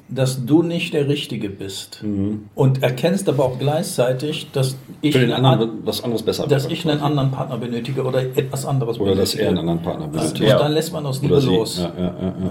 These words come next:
Speaker 1: Ja.
Speaker 2: Verstehe.
Speaker 1: So
Speaker 2: Jetzt,
Speaker 1: könnte
Speaker 2: jetzt
Speaker 1: ich
Speaker 2: hab ich das verstanden.
Speaker 1: Ja.
Speaker 2: Also der Spruch kam definitiv nicht von mir. Muss von Stefan gewesen sein.
Speaker 1: Was?
Speaker 3: Auf jeden Fall.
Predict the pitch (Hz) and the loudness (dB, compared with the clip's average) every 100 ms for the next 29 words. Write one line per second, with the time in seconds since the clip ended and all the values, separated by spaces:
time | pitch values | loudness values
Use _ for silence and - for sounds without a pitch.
0 | - - - - 80 - 147 131 147 110 | -4 -8 -6 -4 -4 2 4 4 4 4
1 | 151 - - 87 - - - - - - | 4 2 0 0 -2 -8 -10 -10 -10 -8
2 | - 101 98 - - - - - - - | -8 -8 -10 -20 -20 -20 -20 -20 -20 -20
3 | - - - - - 90 87 76 - 85 | -20 -20 -20 -20 -6 -4 -2 -4 -4 -6
4 | - 78 78 - - - 139 135 156 147 | -4 -2 -2 -4 -8 -8 -10 -10 -8 -6
5 | 135 131 - - - - - - - - | -8 -10 -16 -20 -18 -20 -20 -20 -20 -20
6 | - - - - 85 170 - - - 73 | -20 -20 -14 -10 -8 -8 -8 -10 -10 -10
7 | 73 71 73 76 92 107 98 - 90 90 | -10 -10 -10 -10 -4 -2 -2 -6 -6 -2
8 | 92 90 - 87 80 | 0 -2 -4 -4 -4